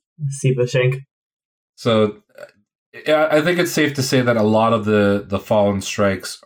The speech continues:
Speaker 2: are going to get some sort of SIVA treatment. Although, you know what's interesting? They haven't mentioned anything with regards to the moon.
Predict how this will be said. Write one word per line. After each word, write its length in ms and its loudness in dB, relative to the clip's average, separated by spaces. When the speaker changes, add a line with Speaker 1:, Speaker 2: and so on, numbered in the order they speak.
Speaker 2:
are 140 -4
going 380 -2
to 260 -6
get 380 -6
some 180 -8
sort 260 -4
of 220 -8
SIVA 580 0
treatment. 460 -2
Although, 440 2
you 200 2
know 120 4
what's 200 2
interesting? 600 -2
They 280 0
haven't 400 2
mentioned 460 0
anything 520 0
with 200 -2
regards 460 0
to 120 -2
the 100 -6
moon. 460 0